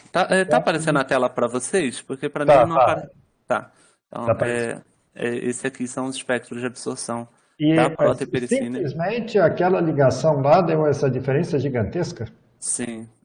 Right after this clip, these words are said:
Speaker 2: Aham.
Speaker 1: É uma, é uma mudança muito, é, sutil em termos de estrutura, né? Apenas uma ligação que você muda entre esses dois compostos e são
Speaker 2: Sim.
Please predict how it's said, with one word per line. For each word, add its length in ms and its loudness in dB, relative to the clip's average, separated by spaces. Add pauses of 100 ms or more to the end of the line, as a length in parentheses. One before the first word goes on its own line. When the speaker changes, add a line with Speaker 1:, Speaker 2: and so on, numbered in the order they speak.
(800)
Speaker 2:
Aham. 260 0
Speaker 1:
É 60 0
uma, 320 -4
é 120 -4
uma 160 -2
mudança 520 -4
muito, 1080 -4 (540)
é, 260 -10
sutil 600 -6
em 80 -6
termos 340 -4
de 60 -8
estrutura, 580 -6
né? 140 -4
Apenas 400 -4
uma 160 -2
ligação 480 -2
que 80 -20
você 240 -6
muda 420 -4 (600)
entre 380 -6
esses 240 -8
dois 200 -4
compostos 800 -4
e 100 0
são 320 -2
Speaker 2:
Sim. 220 -2